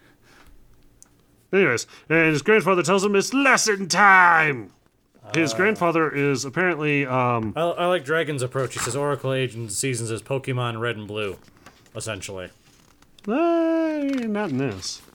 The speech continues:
Speaker 1: Okay. Maybe. Uh, his, his grandfather is, um, Colonel Sanders? Like Elf Colonel Sanders?
Speaker 2: Yeah. I
Speaker 1: Yeah.
Speaker 2: say, I say, boy,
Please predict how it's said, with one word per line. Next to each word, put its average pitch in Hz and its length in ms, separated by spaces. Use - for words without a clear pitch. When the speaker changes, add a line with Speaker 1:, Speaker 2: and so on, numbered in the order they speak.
Speaker 1:
Okay. 139 320
Maybe. 139 260
Uh, 165 300
his, 147 360
his 143 240
grandfather 165 680
is, 139 600
um, 123 560
Colonel 139 220
Sanders? 156 600
Like 127 180
Elf 143 380
Colonel 185 200
Sanders? 202 460
Speaker 2:
Yeah. 185 400
I 214 40
Speaker 1:
Yeah. 220 40
Speaker 2:
say, 294 260
I 202 60
say, 285 240
boy, 151 400